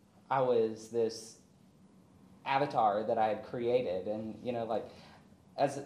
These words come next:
some of you kn-, you know, may know me as, like, the hand-tied craftsman. Well, you know, I created the hand-tied craftsman because he was what I wanted to be versus, like,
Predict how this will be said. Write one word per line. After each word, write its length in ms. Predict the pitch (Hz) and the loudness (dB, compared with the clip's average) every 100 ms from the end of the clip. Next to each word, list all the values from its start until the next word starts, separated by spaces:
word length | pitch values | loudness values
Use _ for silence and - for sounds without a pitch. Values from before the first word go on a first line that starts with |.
| - | 0
some 180 | 147 | 2
of 120 | 139 127 | 2 -2
you 100 | 113 | -4
kn-, 140 | 101 113 | -6 -4
you 100 | 113 | -4
know, 80 | |
may 120 | 107 107 | -4 -2
know 180 | 107 | -2
me 180 | 107 110 | -4 -2
as, 140 | 104 110 | -2 0
like, 200 | 101 - | -2 -2
the 60 | |
hand-tied 420 | 104 117 101 104 98 | -6 -6 -6 -6 -4
craftsman. 600 | 107 95 - - 98 110 | -4 -4 -8 -14 -12 -4
Well, 340 | 120 113 - | -2 -2 -4
you 100 | 123 | -8
know, 120 | 123 - | -6 -2
I 140 | 131 156 | 0 0
created 680 | - - 113 131 139 120 101 | 0 -6 0 0 4 4 2
the 60 | |
hand-tied 440 | 110 117 113 110 - | -4 -6 -2 -4 -2
craftsman 480 | 110 104 - 104 104 | -2 -2 -4 -6 -6
because 540 | 104 117 104 101 101 - _ _ _ _ _ _ _ _ | -8 -2 0 -2 -8 -20 _ _ _ _ _ _ _ _
he 220 | - 160 | 0 4
was 180 | 151 147 | 4 4
what 120 | 127 | 2
I 80 | 113 | 2
wanted 320 | 104 117 147 | 2 0 -2
to 60 | 180 | -4
be 220 | 185 196 | -4 -4
versus, 500 | 151 123 123 113 101 | 0 0 0 -2 -2
like, 320 | 104 98 92 | 0 0 -2